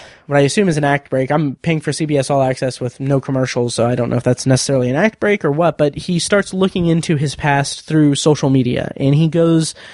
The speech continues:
like, he's scribbling down notes and names and everything, and he goes on what can only be <laughs> described as a massacre of people from his past. It's this totally vindictive thing. He's judge, jury, and executioner,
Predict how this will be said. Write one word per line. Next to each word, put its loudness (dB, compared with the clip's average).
like, 0
he's 2
scribbling 0
down 2
notes 0
and 0
names 2
and 2
everything, 2
and 0
he 2
goes 0
on 0
what 0
can 0
only 0
be 0
<laughs> 2
described -2
as 2
a 4
massacre 0
of -2
people -4
from -4
his -2
past. -6
It's -2
this 2
totally 0
vindictive 0
thing. 0
He's -2
judge, 0
jury, 2
and -2
executioner, -4